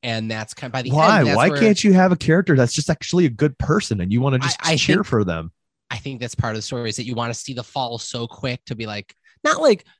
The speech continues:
Speaker 1: "How dare you? You,
Speaker 2: <laughs>
Speaker 1: you murdered someone" kind of fall, but more or less a, "Oh, you, you messed up, you ch-, you, you cheated, or you kinda lied to someone." It's like, that's not good because you
Speaker 2: So
Speaker 1: wanna
Speaker 2: was,
Speaker 1: see the
Speaker 2: so here's the
Speaker 1: pickup.
Speaker 2: thing. Was Frosty the snowman, all right, the snowman Frosty,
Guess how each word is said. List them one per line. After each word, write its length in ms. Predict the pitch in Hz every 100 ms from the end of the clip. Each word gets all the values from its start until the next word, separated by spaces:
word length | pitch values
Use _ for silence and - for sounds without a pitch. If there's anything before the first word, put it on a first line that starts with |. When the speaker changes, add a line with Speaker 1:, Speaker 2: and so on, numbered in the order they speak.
| _
Speaker 1:
"How 220 | - 120
dare 340 | 104 104 104 107
you? 400 | 95 92 90 - _ _ _
You, 420 | 101 104 110 95 107 _ _
Speaker 2:
<laughs> 260 | _ _ _
Speaker 1:
you 180 | 135 135
murdered 520 | 123 160 170 143 123
someone" 360 | - 123 117 104
kind 200 | 117 104
of 80 |
fall, 320 | - 107 95 95
but 140 | 120
more 160 | 135 131
or 60 |
less 240 | 127 120 123
a, 180 | 110 - _ _ -
"Oh, 60 |
you, 200 | 135 127 139
you 100 | 135
messed 340 | 131 131 -
up, 200 | 160 151 -
you 100 | 117
ch-, 180 | - -
you, 220 | 117 123 -
you 100 | 113 -
cheated, 400 | - 151 143 139
or 260 | 143 135 123
you 80 | 120
kinda 240 | 127 123
lied 300 | 127 135 139
to 40 |
someone." 520 | 139 135 131 131 127 123
It's 160 | 104
like, 100 | 104
that's 220 | 107 98
not 200 | 113 101 -
good 340 | 160 151 151 _ _ - _ -
because 200 | 170 190
you 60 |
Speaker 2:
So 40 | 175
Speaker 1:
wanna 100 | 165
Speaker 2:
was, 140 | 156
Speaker 1:
see 140 | 262 247
the 160 | 180 175
Speaker 2:
so 180 | 220
here's 300 | 240 302 285
the 80 | -
Speaker 1:
pickup. 80 | 131
Speaker 2:
thing. 240 | 269 131
Was 200 | 113 160
Frosty 540 | - 202 240 277 - 233
the 80 | 180
snowman, 600 | - 170 147 101 85 87
all 120 | 110
right, 200 | 120 180
the 80 | 139
snowman 460 | - 190 175 151 131
Frosty, 600 | 143 110 107 85 92